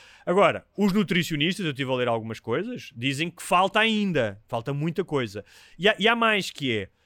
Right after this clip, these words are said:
há um lado prático também nisto, que eu não sei se alguém falou nisso alguma vez, que é, se tu à meia da manhã comes um bulical e uma Coca-Cola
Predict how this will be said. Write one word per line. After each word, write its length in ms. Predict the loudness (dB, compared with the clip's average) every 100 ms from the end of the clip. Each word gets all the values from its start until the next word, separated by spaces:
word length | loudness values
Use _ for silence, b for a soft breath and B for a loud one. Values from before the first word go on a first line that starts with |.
| b 0
há 80 |
um 120 | 2 2
lado 200 | -2 0
prático 360 | 0 0 -4 -6
também 240 | -4 -2
nisto, 460 | -4 -6 -8 -16 -6
que 100 | -4
eu 40 |
não 80 | -4
sei 140 | -4
se 80 | 0
alguém 180 | 0 0
falou 240 | -2 -2
nisso 180 | 0 -2
alguma 180 | -4 -4
vez, 180 | -4 -6
que 160 | -6 -8
é, 60 | B B B B B B B B
se 140 | -14 2
tu 120 | 4
à 40 |
meia 160 | 6 4
da 80 | 2
manhã 440 | 2 -2 -4 -6 -6
comes 320 | -2 -2 0 0
um 100 | 4
bulical 560 | 4 2 2 2 2
e 60 | -2
uma 100 | -4
Coca-Cola 760 | -4 -6 -4 -2 -2 -6 -12